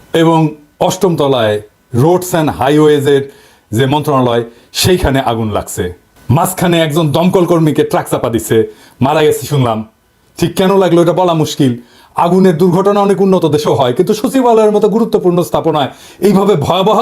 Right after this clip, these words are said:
আগুন লাগার ঘটনা কোনো সাধারণ ঘটনা না। এখনো পর্যন্ত আগুন নিয়ন্ত্রণে আনা যায়নি। আমরা নজরে রাখতেছি, কোনো ভিন্ন উদ্দেশ্য নিয়ে আগুন লাগানো হয়েছে কিনা তা আমরা জানতে পারবো। কি কি ক্ষতিগ্রস্ত হয়েছে সেইটা দেখা,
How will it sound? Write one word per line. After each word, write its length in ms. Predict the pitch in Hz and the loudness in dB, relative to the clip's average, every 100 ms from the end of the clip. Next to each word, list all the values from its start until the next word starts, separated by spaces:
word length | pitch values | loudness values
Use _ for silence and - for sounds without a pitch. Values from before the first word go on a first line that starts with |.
| 220 | 0
আগুন 160 | 202 185 | 2 2
লাগার 180 | 175 165 147 | 2 0 0
ঘটনা 260 | 151 151 131 - - - | -2 -2 -4 -8 -18 -4
কোনো 120 | 180 185 | -2 0
সাধারণ 360 | 143 139 175 170 117 | -2 0 2 0 0
ঘটনা 280 | 139 139 135 117 | -2 0 0 0
না। 100 | 113 92 - _ _ _ - | -2 -4 -10 _ _ _ -4
এখনো 200 | - 240 226 | 0 0 2
পর্যন্ত 300 | 214 214 202 214 214 | 2 2 2 0 0
আগুন 180 | 160 170 175 | 0 2 2
নিয়ন্ত্রণে 380 | 180 160 151 135 | 2 0 0 0
আনা 120 | 131 113 | 0 -2
যায়নি। 200 | 113 110 - | -2 -4 -2
আমরা 160 | 196 220 226 | 0 2 2
নজরে 240 | 240 240 240 | 2 2 2
রাখতেছি, 300 | 170 - - 160 | 0 -2 -4 0
কোনো 120 | 190 131 | 0 0
ভিন্ন 160 | 196 226 208 | 2 2 2
উদ্দেশ্য 240 | 156 175 190 | 0 0 2
নিয়ে 120 | 180 175 | 2 2
আগুন 160 | 147 143 | 0 0
লাগানো 200 | 127 127 120 | 0 0 -2
হয়েছে 180 | 123 135 | 0 -2
কিনা 160 | 117 123 117 - - - | -2 -2 -4 -14 -18 -4
তা 40 | 139 | 0
আমরা 120 | 143 131 | 0 0
জানতে 200 | 156 123 | 0 -2
পারবো। 200 | 110 92 90 - _ _ _ | -4 -4 -8 -8 _ _ _
কি 60 | - 214 | 0 0
কি 80 | 277 | 0
ক্ষতিগ্রস্ত 420 | 254 233 180 196 208 | 0 0 0 2 2
হয়েছে 180 | 180 190 - | 2 0 0
সেইটা 220 | 190 180 90 | -2 0 -4
দেখা, 220 | 76 - | -6 -12